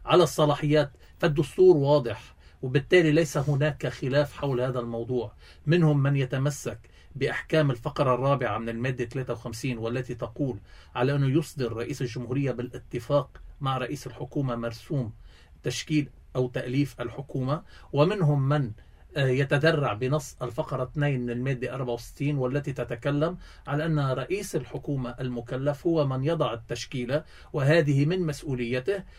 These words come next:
ويعرضها على رئيس الدولة الذي له الحق إما بقبولها برمتها أو رفضها بكليتها أو إدخال بعض التعديلات عليها. اليوم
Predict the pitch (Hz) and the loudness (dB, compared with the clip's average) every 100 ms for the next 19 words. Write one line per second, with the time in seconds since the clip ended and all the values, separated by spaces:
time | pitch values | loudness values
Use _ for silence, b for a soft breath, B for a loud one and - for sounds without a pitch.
0 | b 143 147 143 151 143 131 202 196 147 | b 2 4 4 4 4 6 6 6 6
1 | 135 127 139 131 - 147 - 123 143 165 | 6 4 2 0 -2 -4 -4 -2 0 2
2 | 190 190 170 165 156 156 135 131 - - | 2 2 0 2 2 0 -2 -4 -10 -10
3 | - 151 131 127 127 131 135 135 110 107 | -2 0 0 -2 -4 -4 -2 -2 -4 -8
4 | 107 b b 139 151 175 160 156 147 139 | -12 b b 2 6 8 8 4 2 0
5 | 147 156 b b - 160 156 160 147 127 | 0 -2 b b 2 6 6 2 0 0
6 | 127 120 139 175 156 147 156 147 139 147 | 0 -2 0 2 4 4 2 2 0 0
7 | 143 131 - 147 139 131 127 117 120 113 | -2 -6 -4 -4 -2 -2 -2 -4 -6 -4
8 | 120 117 113 104 98 104 95 98 - B | -2 -2 -4 -8 -8 -8 -10 -12 -18 B
9 | B B 139 180 190 | B B 6 8 6